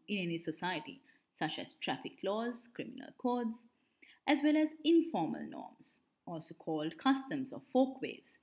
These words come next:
These are standards of behavior considered less important, but still influence how we behave.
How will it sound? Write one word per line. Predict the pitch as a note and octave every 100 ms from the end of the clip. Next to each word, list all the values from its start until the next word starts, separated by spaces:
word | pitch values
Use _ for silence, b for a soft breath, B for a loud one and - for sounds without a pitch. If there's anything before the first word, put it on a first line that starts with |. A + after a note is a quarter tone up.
| _ _ _ _ -
These | G#3 E4+ E4
are | E3+
standards | - F3+ F#3+ A3 A#3
of | A#3 A3+
behavior | G3+ G#3+ G3+ A3+ C4
considered | - C#4 C4+ C#4 C#4
less | A3 G#3+ E4+ -
important, | F#3 D#3+ G#3+ A3+ A3+ C#3 - _ _ _ _ -
but | A3
still | A3+ - A#3
influence | A#3 E4+ - E3+ D3+ F#3
how | G3 D#3
we | D3+
behave. | D#3 D#3+ A3 D3+